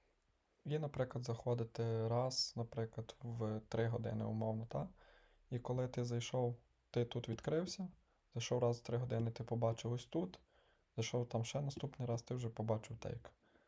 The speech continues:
Це умовний такий, як, як бектест на TradingView. Тому для себе вирішив такий,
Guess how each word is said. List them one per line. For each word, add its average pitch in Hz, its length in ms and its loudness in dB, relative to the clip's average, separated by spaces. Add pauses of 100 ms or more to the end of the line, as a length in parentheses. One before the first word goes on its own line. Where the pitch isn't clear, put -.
(140)
Це - 140 -2
умовний 123 500 2
такий, 120 320 -4
як, 113 240 0 (240)
як 117 240 0
бектест 113 520 -2
на 117 100 -6
TradingView. 117 640 -4 (2000)
Тому 127 140 0
для 123 140 -4
себе 123 280 -2
вирішив 117 460 -2
такий, 117 420 -6